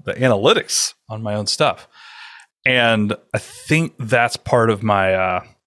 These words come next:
not gonna say burnout. It's not burnout at the moment. I'm not really that upset by it, but it's kinda, like,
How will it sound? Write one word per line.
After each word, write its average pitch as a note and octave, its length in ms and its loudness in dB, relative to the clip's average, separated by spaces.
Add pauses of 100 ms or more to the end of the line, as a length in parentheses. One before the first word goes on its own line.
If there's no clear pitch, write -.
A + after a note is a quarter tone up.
(1500)
not A3 140 2
gonna B2+ 80 0
say A#2 80 2
burnout. A#2 560 2 (720)
It's G#2+ 100 -6
not A#2 140 -4
burnout F#2 320 -2 (340)
at G#2+ 60 -6
the - 80 -8
moment. G2 260 -2 (160)
I'm C#3 60 0
not F3 120 4
really A2 140 4
that G2+ 180 2
upset - 300 0
by B2 180 4
it, B2+ 140 -4
but A2+ 100 0
it's G#2+ 120 -4
kinda, A2+ 180 0
like, G#2 240 0